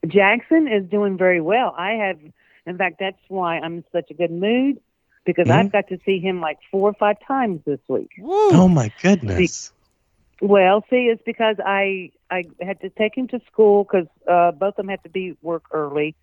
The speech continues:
Speaker 1: on
Speaker 2: Mm-hmm.
Speaker 1: Wednesday and Thursday.
Speaker 3: Mm-hmm.
Speaker 1: So I had to take him to school on Wednesday, and, uh, then I had to pick him up because Joseph had to work late. And then I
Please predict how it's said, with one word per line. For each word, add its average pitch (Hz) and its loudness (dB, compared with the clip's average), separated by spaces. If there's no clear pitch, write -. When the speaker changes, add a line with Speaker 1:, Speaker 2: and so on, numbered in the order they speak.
Speaker 1:
on 202 -6
Speaker 2:
Mm-hmm. 165 0
Speaker 1:
Wednesday 180 0
and 175 -4
Thursday. - -4
Speaker 3:
Mm-hmm. 76 -12
Speaker 1:
So 165 2
I - 4
had 156 2
to 147 -4
take 202 -4
him 247 -4
to 233 -12
school 196 2
on 233 0
Wednesday, 185 0
and, 175 -2
uh, 156 -2
then 170 -4
I 175 -2
had 175 -6
to 160 -8
pick - -4
him 196 -4
up 196 0
because 170 -4
Joseph 180 -2
had 196 0
to 254 -4
work 175 -2
late. 143 -4
And 165 0
then 165 2
I 143 0